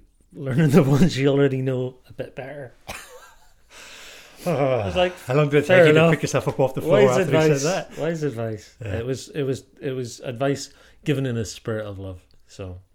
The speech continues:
Speaker 1: I gladly took it on board.
Speaker 2: Yeah.
Speaker 1: So,
Speaker 2: Nice.
Speaker 1: so that, those were the tunes I was working on, actually. Um, all tunes that I kind of know in a half-arsed way, like, uh, and trying to, um, trying to fix them, trying to fix things that are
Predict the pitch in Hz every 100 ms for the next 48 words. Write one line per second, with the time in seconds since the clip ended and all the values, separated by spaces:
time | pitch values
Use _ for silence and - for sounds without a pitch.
0 | _ 95 92 - _ - 113 127 104 98
1 | 120 - 98 92 92 87 82 _ _ _
2 | - - - _ _ _ _ - 190 160
3 | 160 151 123 117 117 127 120 123 120 139
4 | 131 113 98 - 104 - 95 120 139 _
5 | _ - - - _ _ 107 107 113 147
6 | 147 143 127 120 117 117 110 113 110 98
7 | - _ _ 104 113 113 107 98 120 104
8 | - 95 - - 98 107 _ _ _ _
9 | _ _ _ 107 95 - - 110 98 95
10 | 101 101 95 92 _ _ 160 - 101 95
11 | 90 98 _ 104 95 92 90 _ - 202
12 | 196 - - 208 190 165 175 160 151 139
13 | - 135 127 113 - 131 107 107 104 98